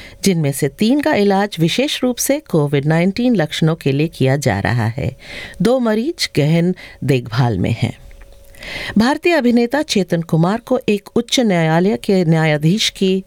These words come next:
आलोचना करने वाले एक ट्वीट के लिए गिरफ्तार किया गया है। जस्टिस कृष्णा दीक्षित फिलहाल स्कूलों में हिजाब पर प्रतिबंध के खिलाफ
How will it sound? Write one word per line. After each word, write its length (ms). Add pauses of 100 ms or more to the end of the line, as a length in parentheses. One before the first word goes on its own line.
(120)
आलोचना 460
करने 340
वाले 300
एक 240
ट्वीट 240
के 160
लिए 180
गिरफ्तार 580
किया 200
गया 220
है। 280 (540)
जस्टिस 560
कृष्णा 560
दीक्षित 380 (300)
फिलहाल 460
स्कूलों 460
में 200 (320)
हिजाब 380 (100)
पर 120
प्रतिबंध 560
के 160
खिलाफ 540